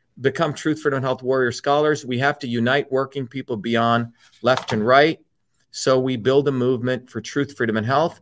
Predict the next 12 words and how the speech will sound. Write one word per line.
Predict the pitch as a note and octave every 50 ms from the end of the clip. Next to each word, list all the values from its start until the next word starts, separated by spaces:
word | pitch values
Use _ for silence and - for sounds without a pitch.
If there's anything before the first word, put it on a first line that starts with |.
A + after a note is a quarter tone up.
| _ _ _ _ _ _ _ _ -
And | A#2 A#2+ A#2
so | - C#3
we | B2+ C3 B2
all | - - B2+ C#3 D3
start, | C#3 - - C#3+ B2+ B2+ B2+ C3 B2+ - _ _ _ _ _ _ _ _ _ _ -
uh, | - A2+ A2 A2 A2 A2 - - -
working | A2 A2 C3+ D#3 D3+ D3+ D#3 C#3 B2
together | - - A2 F2+ - A#2+ C#3+ E3+ D3+ G2+ C#2 A#1+ - - - _ _ _ _ _ _ _ _ _ -
and, | A#2 A#2+ B2 A#2+ A2+ A2+ - -
uh, | A#2 A#2 A2+ A2+ A2 A2 G#2+ G#2+ G2+ - -
remove, | - B2 A#2+ B2+ C3 C3+ C#3+ D3 D3+ D3+ D3+ C#3+ - - _ _ _ _ _ _ -
uh, | A#2+ A#2 A#2